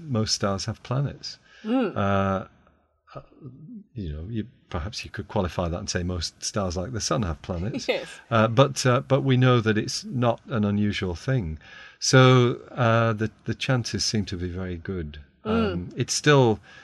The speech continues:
Speaker 1: you know, we still don't know what triggers life to start. So that's,
Speaker 2: Yes.
Speaker 1: that's, that's the big unknown. But I think we might know the answer to that within, within, uh, certainly within a generation.
Speaker 2: Mm.
Speaker 1: I, I'm kinda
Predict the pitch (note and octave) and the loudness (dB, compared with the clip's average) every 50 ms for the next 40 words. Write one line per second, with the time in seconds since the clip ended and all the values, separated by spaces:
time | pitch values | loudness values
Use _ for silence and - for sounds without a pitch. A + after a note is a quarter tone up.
0 | - - _ _ _ _ _ _ _ _ _ _ C3 A#2 G2+ G2 F#2+ A#2+ B2 A#2+ | -20 -20 _ _ _ _ _ _ _ _ _ _ -2 -2 0 0 0 0 0 0
1 | - - D#3+ D3 A#2+ A#2 G#2+ G#2 G2 A2 G2+ G2 G2+ - - - - A#2+ G2 G2 | 0 0 0 2 4 4 2 4 2 2 2 2 2 0 -2 -2 -2 -2 0 0
2 | F2+ D#2+ - - - _ _ _ _ G#2 G2 F#2+ F#2 E2+ - - - F#2 - - | -4 -4 -6 -12 -16 _ _ _ _ -4 -4 -4 -4 -6 -8 -10 -8 -8 -4 0
3 | D#3 C#3 A2 E2+ D#2+ D2 - - - - A2+ - A#3+ A#3 F#3+ E3 - - - C3+ | 2 2 2 2 0 -4 -8 -10 -6 -2 4 4 6 6 4 2 -2 4 6 6
4 | - - C3+ - - - A#2+ G#2+ G2+ - - B2+ A#2+ C3+ - - A2+ G2 F2+ F2+ | 6 6 2 -6 -10 -12 -16 -18 -18 -6 -4 -4 -4 -4 -4 -6 -6 -6 -2 -4
5 | G#2+ G2+ F2 F#2 F2 F2 F2+ F2+ F2 E2 D#2+ D2+ D#2 D2+ - G#2 - - - - | -4 -2 -2 -2 -4 -4 -4 -4 -4 -4 -6 -6 -6 -4 -2 -2 -2 -4 -8 -14
6 | - - - G#2 - - - A#2+ G2+ - C#3 - - _ - - - - - - | -10 -6 -6 -6 -4 -4 -4 -4 -4 -4 -6 -12 -16 _ -20 -20 -20 -20 -20 -20
7 | _ _ _ _ - A2 G#2 G2 G2 G2+ G2 - B2 A#2 A2 G2 G2+ G#2+ A2+ A#2 | _ _ _ _ -6 -4 -2 -2 0 -2 -2 -2 -2 -4 -2 -2 -2 -2 -2 -2
8 | - - F#2+ - - D#2+ E2 E2 - - B2 G2+ F#2 F2 F#2+ F2+ F2+ F2+ F2+ F2 | -4 -6 -8 -8 -8 -8 -8 -8 -10 -10 -10 -8 -8 -6 -6 -6 -6 -6 -8 -10
9 | E2 - _ _ _ _ _ - G2+ G2 G2 F#2 G2 F#2+ F#2 F2+ F2+ F2+ F2 F2 | -12 -16 _ _ _ _ _ -8 -6 -6 -6 -6 -6 -6 -6 -6 -6 -6 -6 -6
10 | E2+ E2+ E2+ - - - D#3 C#3 A2+ G#2+ G2 F#2 F2+ F2 F2+ F2 E2+ E2+ E2+ - | -6 -6 -6 -4 -2 0 0 0 0 0 -2 -2 -2 -4 -4 -4 -4 -6 -8 -10
11 | - _ - D2 B1+ - - C3+ B2+ A2+ A2 G2 E2+ E2 F#2 F2+ E2+ E2+ E2+ F2 | -14 _ -18 -18 -18 -16 -16 -16 -14 -12 -12 -12 -8 -8 -8 -6 -6 -6 -6 -8
12 | F2+ F2 - - D2+ D2 - C#4 B3 B3 - A#2+ A#2 A#2+ C3 - D#3+ C#3+ C3 C3 | -8 -12 -12 -14 -14 -14 -10 -6 -2 2 4 6 6 6 4 4 4 6 6 6
13 | B2+ A#2+ - - - - - - - - - - - - _ _ - D3 C3+ A2+ | 4 2 0 -4 -12 -20 -20 -20 -20 -20 -20 -20 -20 -20 _ _ 0 2 4 4
14 | G#2+ G2+ G#2+ - | 4 2 0 -2